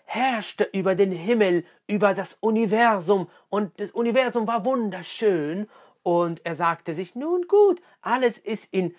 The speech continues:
vollkommener Harmonie, alles ist in vollkommener Schönheit, aber es ist ein bisschen langweilig, mir ist langweilig, ich brauche ein bisschen Unterhaltung.“ Nun, was fiel ihm ein?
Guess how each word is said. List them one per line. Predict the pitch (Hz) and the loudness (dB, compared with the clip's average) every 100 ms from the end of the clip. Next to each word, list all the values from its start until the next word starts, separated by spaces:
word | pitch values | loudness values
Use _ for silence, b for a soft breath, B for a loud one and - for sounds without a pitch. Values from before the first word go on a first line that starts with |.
| b b b b - - | b b b b -20 4
vollkommener | 247 294 254 247 233 214 180 | 6 6 4 -2 0 0 0
Harmonie, | 190 185 185 220 240 | 2 2 2 0 -2
alles | - 240 202 | 0 0 0
ist | 185 | -4
in | 190 | -6
vollkommener | - 294 320 277 226 214 185 | 2 4 4 0 -4 -2 -4
Schönheit, | 175 - 269 269 262 202 208 226 - | -4 -2 2 2 2 0 0 0 -2
aber | 262 294 | -2 0
es | 269 | -2
ist | 262 | -4
ein | 269 | -6
bisschen | 302 349 330 | -4 -4 -4
langweilig, | 311 330 370 339 240 175 175 | 0 0 2 4 2 0 -4
mir | 233 330 - | 0 0 0
ist | 330 - | -2 -2
langweilig, | 294 294 262 330 440 415 226 160 160 - b b | -2 4 6 6 6 6 6 2 -8 -20 b b
ich | 170 | -2
brauche | 165 220 | 2 2
ein | 208 | 2
bisschen | 196 240 | -4 -6
Unterhaltung.“ | - 202 196 220 196 233 - - _ - _ _ b b b b b | -6 -6 -4 -8 -8 -12 -12 -18 _ -20 _ _ b b b b b
Nun, | 165 208 277 339 370 330 _ _ - | 0 2 6 6 6 2 _ _ -10
was | 147 160 - - _ _ _ _ _ _ _ _ _ _ | -8 -8 -10 -20 _ _ _ _ _ _ _ _ _ _
fiel | - 233 226 185 | -4 2 2 2
ihm | 165 135 - | -4 -6 -8
ein? | 151 147 151 | -8 -8 -10